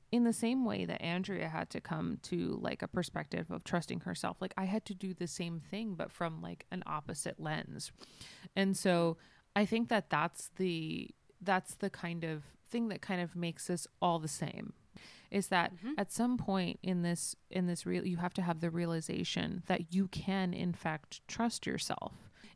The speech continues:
Speaker 1: And the outcome of that, whether it's positive or negative, doesn't reflect badly on you, and it doesn't reflect
Speaker 2: No.
Speaker 1: badly on your intellect or on the way you make decisions.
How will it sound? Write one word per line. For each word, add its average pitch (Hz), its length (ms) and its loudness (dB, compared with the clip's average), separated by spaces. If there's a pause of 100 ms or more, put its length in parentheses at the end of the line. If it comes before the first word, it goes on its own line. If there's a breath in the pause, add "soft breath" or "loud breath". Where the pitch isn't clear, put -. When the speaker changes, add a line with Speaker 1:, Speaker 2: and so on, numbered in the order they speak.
Speaker 1:
And 196 420 6 (440 soft breath)
the 220 180 2
outcome 254 480 6
of 185 160 2
that, - 320 0
whether 190 300 0
it's - 160 -4
positive 196 520 0
or 175 100 0
negative, 170 420 -4
doesn't 185 320 0
reflect 196 440 -2
badly 165 400 2
on 156 220 0
you, 175 300 2
and 170 100 2
it 175 80 0
doesn't 175 300 0
reflect 165 380 -2
Speaker 2:
No. - 20 -20
Speaker 1:
badly 156 360 -2
on 156 140 0
your 165 160 -2
intellect 170 560 -2
or - 220 0
on 165 320 0 (600 loud breath)
the 196 120 2
way 180 120 4
you 170 140 2
make 170 160 -2
decisions. - 760 -4